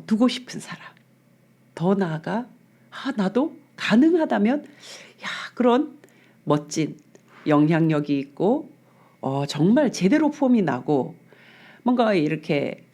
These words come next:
가스차고 버블이 낀 그런 게 아니라 진짜 딱 안이 차 있는 그런 사람. 그런 사람으로 느껴져서 저도 그 자리에 가고 싶다 싶은 마음이 들거든요.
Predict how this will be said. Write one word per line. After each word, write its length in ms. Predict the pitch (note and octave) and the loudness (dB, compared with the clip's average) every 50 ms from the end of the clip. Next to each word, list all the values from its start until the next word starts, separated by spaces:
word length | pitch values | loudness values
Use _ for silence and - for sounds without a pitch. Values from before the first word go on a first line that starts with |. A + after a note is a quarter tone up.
| _ _ | _ _
가스차고 800 | - - - - - G3+ - - G3+ D3 - - B2+ G3+ G3+ - | -8 -6 -6 -6 -8 -8 -4 -2 -2 0 0 0 -2 -2 -2 -2
버블이 520 | - C3+ D3 F3 G3+ F3+ D3 C3 - - | -2 0 0 2 0 0 0 -4 -6 -6
낀 500 | - - C#3+ C3+ D#3 C#3+ C#3 B2 - - - | -4 -2 -2 0 0 -2 -4 -4 -8 -10 -8
그런 340 | - F#3+ F#3+ G#3 A3+ A#3 A#3+ | -4 -2 0 2 2 2 0
게 80 | A#3+ | 0
아니라 520 | F3+ D#3 - C#3+ C#3 C#3 F3+ F3+ D#3 - - - _ _ _ _ | -4 -6 -8 -8 -6 -6 -4 -6 -6 -8 -14 -20 _ _ _ _
진짜 600 | - - C#4 C#4+ E4 - - C4+ - - - - - _ _ _ _ _ _ _ _ _ - | -6 -2 0 0 0 0 -2 -2 -2 -2 -2 -6 -10 _ _ _ _ _ _ _ _ _ -4
딱 420 | - - - - C#4+ - - - | -4 -4 -2 -4 -6 -8 -4 0
안이 200 | G#3 G3 A3 G#3+ | 0 0 0 0
차 220 | A3 - - - | -2 -6 -4 0
있는 640 | B3+ B3 A#3 G#3+ E3 C3+ C#3 C#3+ D3 D3 C#3+ - - - - - | 2 2 2 2 0 -2 -6 -6 -6 -6 -8 -10 -12 -16 -20 -20
그런 400 | - - - D#3 D3+ G3 G#3+ A#3+ | -20 -4 -2 0 2 2 2 2
사람. 380 | C4+ - - - - - - - - _ _ _ _ _ _ - - _ _ - - - - _ _ _ | 0 -2 -6 -12 -16 -16 -18 -20 -20 _ _ _ _ _ _ -20 -20 _ _ -20 -20 -20 -20 _ _ _
그런 220 | - B3+ C#4 D#4 F4 | -6 -2 0 0 2
사람으로 520 | E4+ D#4+ D#4 C4+ B3+ B3 A3+ G#3 G#3+ G#3+ | 0 0 0 0 0 0 0 0 0 -2
느껴져서 720 | F#3 D#3+ D#3+ E3 F#3+ F3+ E3 D3 C#3+ D3 A3 A3 F#3 D#3 | -2 -4 -4 -4 -4 -4 -2 -4 -4 -4 -4 -4 -4 -4
저도 280 | E3 - C#4+ D4+ F4+ F4 | -2 -2 0 0 0 -2
그 120 | - D4 | -4 -6
자리에 300 | D4+ E4 E4 D#4 D#4 D4 | -6 -6 -4 -4 -4 -6
가고 240 | D4+ G#3+ G3 - A3+ | -8 -8 -8 -6 -6
싶다 420 | A3 - - - - A#3 G3+ F#3 | -6 -8 -10 -10 -8 -8 -8 -8
싶은 280 | F3 - - - - F3 | -12 -16 -12 -8 -8 -6
마음이 260 | D#3 - C#3+ C#3+ - - | -6 -6 -8 -10 -12 -12
들거든요. 640 | - - - - - - - - - - - D#3 | -14 -18 -18 -18 -18 -18 -20 -20 -20 -20 -20 -20